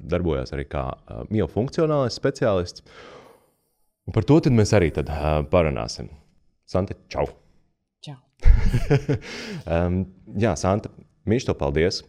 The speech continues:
Speaker 1: ka atsaucies uz šo sarunu. Un, ā, es esmu redzējis tiešām ļoti daudz arī, ā, arī tētus, kuri, ā, satraucās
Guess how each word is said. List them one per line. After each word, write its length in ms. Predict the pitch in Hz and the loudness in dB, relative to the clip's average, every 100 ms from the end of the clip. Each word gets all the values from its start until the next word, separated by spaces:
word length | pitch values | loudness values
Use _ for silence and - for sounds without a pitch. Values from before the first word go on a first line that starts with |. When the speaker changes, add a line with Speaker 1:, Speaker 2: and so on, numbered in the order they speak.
| _ | _
Speaker 1:
ka 340 | _ 73 69 58 | _ -4 -4 -4
atsaucies 600 | 85 95 85 67 67 - | -8 -6 -6 -6 -8 -8
uz 140 | 71 - | -10 -8
šo 160 | 67 - | -10 -8
sarunu. 420 | 71 87 92 80 - _ - | -6 -4 -6 -10 -16 _ -10
Un, 400 | 69 69 69 67 | -8 -6 -6 -8
ā, 160 | 65 52 - - _ _ _ _ _ _ _ - | -8 -10 -16 -20 _ _ _ _ _ _ _ -10
es 160 | 92 | -4
esmu 280 | 110 - 92 | -4 -2 -2
redzējis 400 | 101 92 76 71 | -2 0 -2 -4
tiešām 360 | 87 82 73 69 - _ _ 82 | -6 -6 -8 -8 -14 _ _ -4
ļoti 360 | 85 85 - | -4 -4 -6
daudz 520 | 78 87 98 113 - - _ | -6 -4 -4 -6 -8 -18 _
arī, 400 | 101 104 92 87 - _ | -4 -2 -2 -4 -8 _
ā, 240 | - 69 58 - | -10 -10 -8 -6
arī 180 | 107 - _ - | -6 -8 _ -2
tētus, 500 | 104 156 - 139 - | 0 -2 -4 -10 -10
kuri, 380 | - 90 85 78 | -6 -2 -2 -4
ā, 400 | - - 62 60 58 52 - | -8 -20 -14 -10 -10 -10 -6
satraucās 720 | 113 - 147 131 104 92 | -6 -4 -6 -4 -4 -6